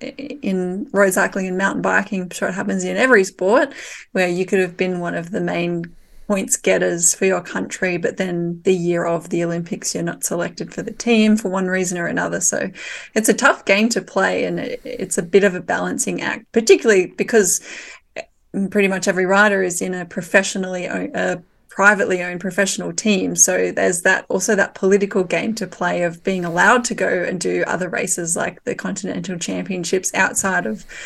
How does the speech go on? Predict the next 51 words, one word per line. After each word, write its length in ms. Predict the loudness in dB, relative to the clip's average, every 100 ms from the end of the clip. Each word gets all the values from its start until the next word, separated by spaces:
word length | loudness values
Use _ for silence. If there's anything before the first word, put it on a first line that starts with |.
| -14 -14 -2
the 260 | 0 0 -2
professional 640 | -2 -2 -2 -2 -4 -2
racing 560 | -2 0 0 0 -4
roster 420 | -2 -2 -2 -2 0
that 140 | -2
was 140 | -2 -2
given 260 | -2 -2
to 120 | -2 -2
you 140 | -2
by 180 | -2 0
your 180 | 0 0
pro 220 | 4 4
team, 280 | 4 -2 -2
which 160 | -2
is 100 | -2
paying 320 | 0 4 4 4
you. 220 | 0 2
So 360 | 4 4 4
that's 300 | 2 0 4
a, 220 | 4 4 0 -12 -12 -14 -10 -8
it's, 240 | -4 -2
it's 280 | 2 2 0
a 40 |
tricky 280 | 0 2 2
game 240 | 4 2
to 120 | 0 0
play. 260 | 4 6
And 100 | 6
that 100 | 4
was 120 | 4
always 280 | 4 4 2
a 40 | -4
tough 280 | -6 -4
one 180 | -2 -2
with 240 | -2 -4 0
the, 380 | 2 2 -2 -2
um, 300 | -4 -4 0
Green 260 | 0 2
Edge 160 | 0 0
squad 340 | -2 -2 -2
too, 220 | -2 0
because 260 | 0 0 -2
we 60 | -2
had 180 | -2
so 120 | -2 -2
many 180 | -4
Aussies 400 | -4 -2 -2 -2
on 80 | -4
the 80 | -6
team. 460 | -8 -6 -6 -4 0
So 320 | 0 0